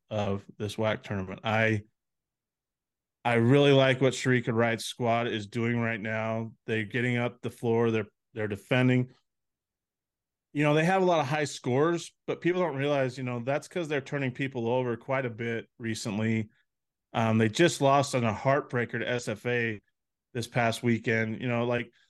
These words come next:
they can play. They're good. They're talented. They're experienced. And they have arguably the best player in the league. Like, y-, if you don't slow her down, like you said, Eric, she went for thirty-five and twenty,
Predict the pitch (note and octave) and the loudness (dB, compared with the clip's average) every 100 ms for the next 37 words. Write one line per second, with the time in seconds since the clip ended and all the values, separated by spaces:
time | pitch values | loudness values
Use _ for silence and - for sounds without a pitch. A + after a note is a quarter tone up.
0 | _ _ C#3+ D3+ F3+ D3 - C#3 C#3 G#2 | _ _ -4 -2 0 -2 0 0 2 0
1 | - B2+ B2+ C3 G#2 C3 C3+ G#2+ G2 B2+ | -8 -6 -4 -4 -2 0 0 -2 -4 -6
2 | B2+ D3 C#3 A2+ A#2+ A#2 - C#3+ D3 C3 | -4 -2 -2 0 -2 -4 -6 -4 0 -2
3 | A#2 - _ _ _ _ _ C#3 C#3 C3+ | -2 -8 _ _ _ _ _ -2 -2 -2
4 | D#3 D#3 D#3 C3+ _ _ - D3+ E3+ E3+ | -2 0 0 -2 _ _ -4 -2 0 -2
5 | D3+ D3+ B2+ B2 C#3 C#3 - C#3 B2+ B2+ | 0 0 -2 -2 -2 -4 -6 -2 -2 -2
6 | A2+ A2+ G2+ G2 - A#2 A2 - - C3+ | -2 -2 -4 -10 -8 -6 -6 -8 -10 -6
7 | C3+ C#3 C3+ D3 F#3+ G3+ E3 - E3 D#3+ | 0 -2 0 0 4 4 2 -2 0 2
8 | D3+ B2 C3 E3 E3 _ _ _ - D#3+ | 0 0 0 -2 -6 _ _ _ -6 -4
9 | D#3+ - E3 C3+ A2+ - F#3+ G#3+ - B2+ | -4 -2 0 0 -2 -2 -2 -2 -4 -6
10 | - D#3 D#3+ D#3+ D3+ C#3+ B2+ - C3+ C#3 | -2 -2 -2 -2 -2 -2 -6 -4 -2 0
11 | B2 G2+ | 0 -4